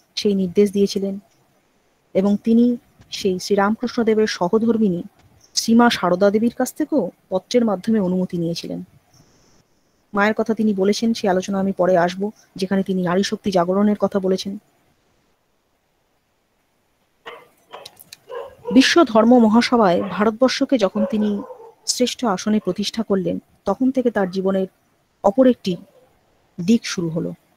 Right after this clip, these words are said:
ধর্ম মহাসভায় বিবেকানন্দ চিহ্নিত হলেন সর্বশ্রেষ্ঠ ব্যক্তি হি-, ব্যক্তি হিসাবে।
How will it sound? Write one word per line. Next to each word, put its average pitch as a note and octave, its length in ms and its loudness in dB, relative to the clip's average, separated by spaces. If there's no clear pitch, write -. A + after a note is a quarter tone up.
ধর্ম A#3+ 340 6
মহাসভায় C#4 600 4
বিবেকানন্দ B3+ 560 2
চিহ্নিত B3 440 2
হলেন A3+ 400 0
সর্বশ্রেষ্ঠ A#3 640 -2
ব্যক্তি E3+ 340 -6
হি-, E3 380 -12
ব্যক্তি G3 260 -6
হিসাবে। E3+ 360 -12